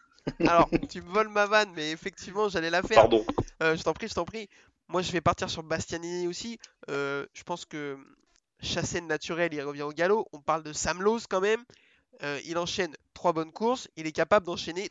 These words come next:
Speaker 1: trois bacs à gravier, tu vois. Donc, euh, là où,
Speaker 2: Ah oui, ça, oui.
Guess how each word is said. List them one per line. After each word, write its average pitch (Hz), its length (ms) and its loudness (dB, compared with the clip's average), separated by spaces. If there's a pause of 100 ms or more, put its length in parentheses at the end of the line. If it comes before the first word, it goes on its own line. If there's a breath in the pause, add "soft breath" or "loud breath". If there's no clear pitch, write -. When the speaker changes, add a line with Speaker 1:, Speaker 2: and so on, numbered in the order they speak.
Speaker 1:
trois 175 180 2
bacs 165 220 2
à 180 60 2
gravier, 180 400 2
tu 135 100 -12
vois. 143 180 -6
Donc, 139 280 -20
euh, 143 180 -12 (760 soft breath)
là 180 220 6
où, 196 180 -4
Speaker 2:
Ah 117 120 4
oui, 113 120 6
ça, 107 160 2
oui. 104 300 0